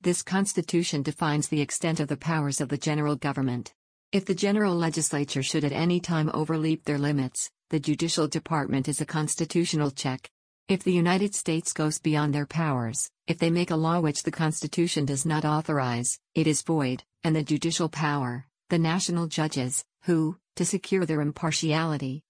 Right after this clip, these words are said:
are to be made independent, will declare it to be void. During the ratification process, supporters and opponents of ratification published pamphlets,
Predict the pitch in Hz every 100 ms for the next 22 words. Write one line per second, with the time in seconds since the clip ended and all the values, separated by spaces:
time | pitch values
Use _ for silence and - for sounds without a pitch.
0 | - 180 175 175 175 151 151 151 160 160
1 | 160 151 139 131 - _ - 175 175 -
2 | 165 139 135 135 143 139 147 131 110 -
3 | _ _ _ _ _ _ - 196 208 160
4 | 160 175 180 165 175 180 147 135 160 143
5 | - 135 127 - - _ - - - 214
6 | 202 175 151 139 165 170 160 160 143 147
7 | 156 165 156 170 170 147 139 156 147 143
8 | - 160 165 175 - 135 - -